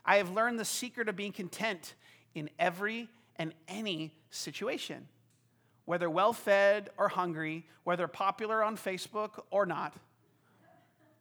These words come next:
whether living in plenty or in want,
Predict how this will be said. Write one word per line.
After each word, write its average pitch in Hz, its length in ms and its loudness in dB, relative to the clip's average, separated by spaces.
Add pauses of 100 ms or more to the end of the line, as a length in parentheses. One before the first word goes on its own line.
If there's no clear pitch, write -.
(600)
whether 208 220 4
living 220 380 -2
in 254 120 -4
plenty 214 480 -4
or 180 260 0
in 208 140 -4
want, 147 260 -4